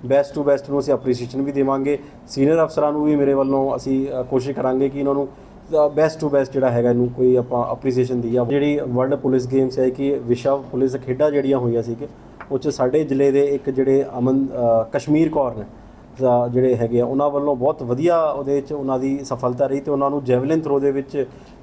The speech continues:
ਗੋਲਡ ਮੈਡਲ ਮਿਲਿਆ। ਤੇ, ਅ, ਸਾਰੀ ਫਤਿਹਗੜ੍ਹ ਸਾਹਿਬ ਪੁਲਿਸ ਵੱਲੋਂ, ਮਾਨਯੋਗ ਡੀ ਜੀ ਪੀ ਸਾਹਿਬ ਵੱਲੋਂ, ਪੰਜਾਬ ਸਰਕਾਰ ਵੱਲੋਂ ਤੇ ਮੇਰੇ ਵੱਲੋਂ ਉਹਨਾਂ ਨੂੰ, ਉਹਨਾਂ ਦੇ ਪਰਿਵਾਰ ਨੂੰ ਬਹੁਤ ਵਧਾਈ ਦੀ ਗੱਲ ਹੈ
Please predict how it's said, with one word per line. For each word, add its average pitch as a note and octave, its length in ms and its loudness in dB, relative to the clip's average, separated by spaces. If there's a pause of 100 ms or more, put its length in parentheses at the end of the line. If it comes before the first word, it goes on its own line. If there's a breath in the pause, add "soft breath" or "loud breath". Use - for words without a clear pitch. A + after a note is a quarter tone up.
ਗੋਲਡ C#3+ 220 4
ਮੈਡਲ C#3+ 280 0
ਮਿਲਿਆ। B2+ 260 2 (520)
ਤੇ, C#3+ 340 2
ਅ, B2 40 0
ਸਾਰੀ C#3 280 2
ਫਤਿਹਗੜ੍ਹ C#3 400 -2
ਸਾਹਿਬ C#3 180 0
ਪੁਲਿਸ C3 280 -2
ਵੱਲੋਂ, C3 240 2
ਮਾਨਯੋਗ B2+ 300 0
ਡੀ B2 120 -2
ਜੀ B2 120 -2
ਪੀ C#3 100 -4
ਸਾਹਿਬ C3 260 -2
ਵੱਲੋਂ, B2 280 -4
ਪੰਜਾਬ A#2+ 440 -2
ਸਰਕਾਰ B2+ 320 -2
ਵੱਲੋਂ B2 260 -2
ਤੇ B2 100 -6
ਮੇਰੇ A#2 220 -2
ਵੱਲੋਂ A#2+ 360 -6
ਉਹਨਾਂ C3 260 -2
ਨੂੰ, C#3+ 340 -4
ਉਹਨਾਂ A#2+ 160 -8
ਦੇ A#2 140 -8
ਪਰਿਵਾਰ A#2+ 380 0
ਨੂੰ C#3 200 -6 (540 loud breath)
ਬਹੁਤ C3+ 340 0
ਵਧਾਈ A#2+ 360 0
ਦੀ D3+ 160 0
ਗੱਲ C3+ 140 2
ਹੈ C#3 60 0